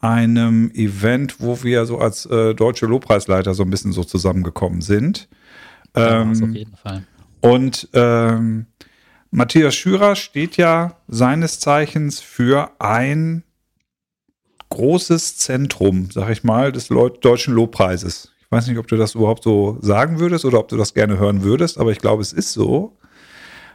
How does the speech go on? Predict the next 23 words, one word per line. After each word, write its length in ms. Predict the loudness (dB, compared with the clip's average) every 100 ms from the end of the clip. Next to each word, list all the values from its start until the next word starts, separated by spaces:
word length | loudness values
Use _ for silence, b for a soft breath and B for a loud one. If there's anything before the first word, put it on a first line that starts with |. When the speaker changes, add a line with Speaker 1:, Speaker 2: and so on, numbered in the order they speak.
| _
Speaker 1:
weil 440 | -2 2 2 -2 -6
ihr, 600 | -2 0 0 0 -4 -10 _ _ _ _ _ -2
ähm, 400 | 0 2 0 0
nicht 260 | -2 0
nur 160 | 0 0
für 200 | -2 0
eure 300 | 2 0 0
Region, 560 | -2 0 0 2 2 2
sondern 320 | 2 2 0
auch 220 | 0 0
darüber 320 | 0 0 0
hinaus 600 | 0 0 0 0 -2 -4
einen 840 | -4 -2 0 0 0 -2 -8 -14 -14
sehr 340 | -8 -4 -4
starken 480 | -2 0 0 0 -2
Wirkungskreis 800 | -2 -2 -6 -8 -8 -6 -8 -10
irgendwie 240 | -10 -8
habt 300 | -8 -10 -8
und 100 | -6
einen 100 | -4
sehr 220 | 0 0 0
starken 460 | -2 -2 0 -4
Inspirationsradius, 2000 | -2 -4 0 0 0 0 0 2 -2 -6 -12 _ _ -20 _ 0 0 0 -2 -6